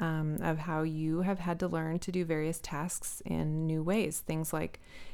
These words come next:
tying your shoes and painting your nails and fixing your hair. And it's been really important, Addie. It's been really important. And I'm so glad you've been,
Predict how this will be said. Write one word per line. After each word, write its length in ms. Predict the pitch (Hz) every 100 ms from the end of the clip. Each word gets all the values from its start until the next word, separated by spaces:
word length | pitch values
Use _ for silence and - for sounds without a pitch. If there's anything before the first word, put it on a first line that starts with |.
| -
tying 240 | 214 190
your 120 | 208
shoes 460 | 208 220 208 208 202
and 160 | 180 165
painting 240 | 190 190
your 100 | 185
nails 520 | 185 180 180 180 185 185
and 180 | 170
fixing 380 | 165 185 - 185
your 140 | 180 180
hair. 520 | 175 175 175 175 180
And 240 | 180 180 196
it's 180 | 214 -
been 280 | 233 240 220
really 280 | 214 226
important, 540 | 220 202 - 190 190 175
Addie. 280 | 175 160 160
It's 180 | 170 -
been 280 | - 180 180
really 240 | 180 180
important. 480 | 180 175 175 170 165 -
And 100 | 170
I'm 140 | 165
so 320 | - 180 170
glad 300 | 170 180 175
you've 160 | 180 170
been, 260 | 165 160